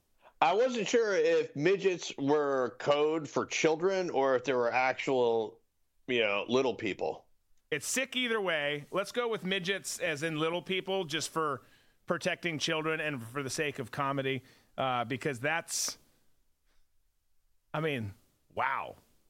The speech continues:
Speaker 1: I know. And also, he was warning them to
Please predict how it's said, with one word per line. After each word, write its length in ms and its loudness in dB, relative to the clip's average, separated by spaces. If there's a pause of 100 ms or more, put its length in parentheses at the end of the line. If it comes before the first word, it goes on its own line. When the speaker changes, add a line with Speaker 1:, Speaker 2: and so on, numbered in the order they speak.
(680)
Speaker 1:
I 120 4
know. 340 4
And 160 4
also, 460 2
he 140 2
was 180 2
warning 380 0
them 180 0
to 240 2